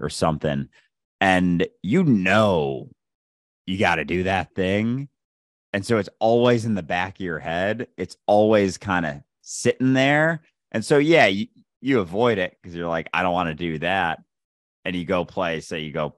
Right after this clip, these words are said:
play video games for a couple hours. Like, you're not fully enjoying those video games, or you go watch a movie or a T V show or do anything.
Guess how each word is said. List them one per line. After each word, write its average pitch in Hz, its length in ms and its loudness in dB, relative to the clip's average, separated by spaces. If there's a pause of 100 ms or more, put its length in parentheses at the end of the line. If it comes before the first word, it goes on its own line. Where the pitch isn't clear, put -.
(100)
play 82 200 0
video 87 300 0
games 69 340 -6
for 78 140 -6
a 76 40 -6
couple 76 300 -4
hours. 65 420 -4 (240)
Like, - 220 -4
you're 160 160 6
not 110 520 4 (300)
fully 104 400 4
enjoying 82 880 -2 (420)
those 85 260 2
video 80 400 0
games, 65 440 -8
or 92 60 0
you 92 120 0
go 104 180 4
watch 95 280 4
a 95 40 -2
movie 92 420 0
or 82 80 0
a 80 80 -4
T 87 220 -4
V 85 200 -4
show 87 360 -2
or 80 320 -4
do 107 240 -2
anything. 98 640 -2